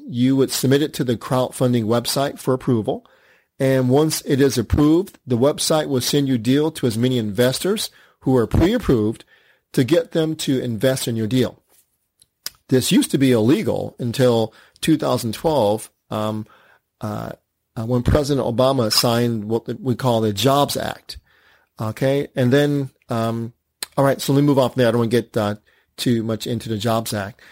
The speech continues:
Okay, and then, um, after your deal's been submitted and the investors look at it, about a month later, if your deal's a good one, the money is in an account waiting for you to use. All right, the investors will typically want a seven, seven to ten percent return,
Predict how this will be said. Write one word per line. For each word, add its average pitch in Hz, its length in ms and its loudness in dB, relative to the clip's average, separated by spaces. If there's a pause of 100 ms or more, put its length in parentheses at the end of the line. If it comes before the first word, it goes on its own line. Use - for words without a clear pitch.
(200)
Okay, 165 320 2
and 131 120 0
then, 151 360 0
um, 123 300 -6 (160)
after 175 400 0
your 147 160 4
deal's 143 300 2
been 131 100 -4
submitted 131 540 2 (180)
and 117 300 -4
the 113 40 -4
investors 127 340 0
look 135 200 0
at 143 120 0
it, 147 200 -4
about 175 300 -2
a 170 60 2
month 147 260 2
later, 127 480 0 (500)
if 147 180 2
your 139 120 4
deal's 151 320 2
a 139 40 0
good 143 200 0
one, 180 280 -4 (360)
the 123 100 2
money 165 460 2
is 127 260 0
in 139 340 0
an 127 220 -4
account 117 400 -2
waiting 123 320 0
for 120 160 -6
you 110 160 0
to 110 140 -4
use. - 400 -6 (500)
All 113 100 -6
right, 120 240 -2 (380)
the 123 240 2
investors 165 600 2
will 135 100 2
typically 156 540 0
want 139 260 0
a 117 160 -2
seven, 165 520 -4
seven 170 460 0
to 151 100 0
ten 151 200 0
percent 139 300 -2
return, 127 540 -2